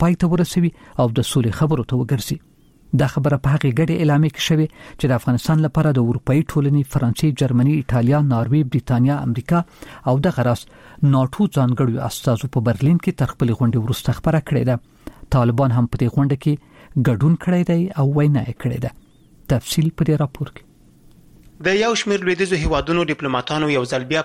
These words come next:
Speaker 2: په یوه خوله افغانستان کې د تاوتریخوالي د درولو غوښتنه کړې او د جګړې د دوام ډیره پړه یې پر طالبانو اچولې ده. د افغانستان لپاره د اروپایي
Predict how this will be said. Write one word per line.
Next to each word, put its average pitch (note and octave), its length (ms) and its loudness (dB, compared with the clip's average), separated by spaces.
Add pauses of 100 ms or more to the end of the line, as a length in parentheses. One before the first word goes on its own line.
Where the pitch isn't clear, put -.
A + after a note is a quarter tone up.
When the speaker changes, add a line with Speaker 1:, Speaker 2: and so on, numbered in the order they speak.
Speaker 2:
په D#3 80 -6
یوه D#3 240 -2
خوله A#2+ 320 -4
افغانستان B2 500 -4
کې D3+ 160 -8
د C3+ 140 -2
تاوتریخوالي D#3 580 -2
د D3 160 -2
درولو A#2 400 0
غوښتنه F#3+ 460 -4
کړې F#3+ 200 -2 (380)
او D#3+ 100 0
د D#3+ 100 -4 (140)
جګړې D#3+ 320 -2
د D3 140 -4
دوام C#3+ 400 0
ډیره F3+ 280 -2
پړه E3 200 -2
یې D#3+ 180 -2
پر C3 100 -4 (120)
طالبانو B2+ 580 -2
اچولې A#2 500 -4
ده. C3 80 -2 (760)
د F#3 100 2
افغانستان G3 560 -2
لپاره F3+ 300 -2
د D#3+ 160 -4
اروپایي D3+ 340 -2